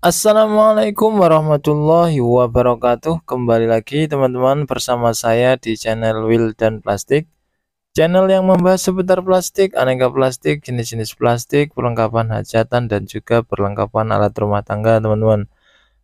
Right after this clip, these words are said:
Teman-teman, apa kabar hari ini? Semoga kita semua dalam keadaan sehat walafiat ya, diberikan rezeki yang berlimpah dan juga dilancarkan segala urusannya, teman-teman. Teman-teman, di video kali ini saya ingin membahas barang yang wajib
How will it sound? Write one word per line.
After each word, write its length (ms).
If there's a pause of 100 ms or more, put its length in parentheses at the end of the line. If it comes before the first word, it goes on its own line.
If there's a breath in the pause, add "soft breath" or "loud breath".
(160)
Teman-teman, 560
apa 160
kabar 480
hari 160
ini? 160
Semoga 560
kita 320
semua 320
dalam 240
keadaan 480
sehat 320
walafiat 560
ya, 160 (400)
diberikan 480
rezeki 400
yang 80
berlimpah 560
dan 240
juga 400
dilancarkan 720
segala 400
urusannya, 480
teman-teman. 560 (560 loud breath)
Teman-teman, 480
di 80
video 320
kali 400
ini 160
saya 400
ingin 160
membahas 720 (680)
barang 320
yang 240
wajib 320